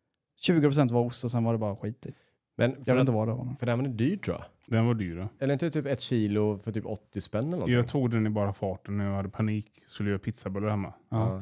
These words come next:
Speaker 3: Den lilla, han ville ha det.
Speaker 2: Ja.
Speaker 3: Då tog jag en sån påse.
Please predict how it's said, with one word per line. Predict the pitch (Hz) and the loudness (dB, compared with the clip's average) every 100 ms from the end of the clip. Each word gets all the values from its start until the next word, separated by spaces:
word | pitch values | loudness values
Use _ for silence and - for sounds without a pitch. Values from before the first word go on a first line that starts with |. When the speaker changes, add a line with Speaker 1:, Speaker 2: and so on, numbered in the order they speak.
| 104 | -4
Speaker 3:
Den | 98 95 | -2 -2
lilla, | 95 90 85 | -2 -2 -4
han | 95 | -4
ville | 90 87 | -4 -6
ha | 90 90 | -6 -8
det. | 87 - _ _ | -10 -14 _ _
Speaker 2:
Ja. | 98 95 98 | -8 -8 -6
Speaker 3:
Då | 107 | -6
tog | 104 98 | -4 -2
jag | |
en | 95 | -2
sån | 101 | -2
påse. | 95 95 - | -4 -6 -6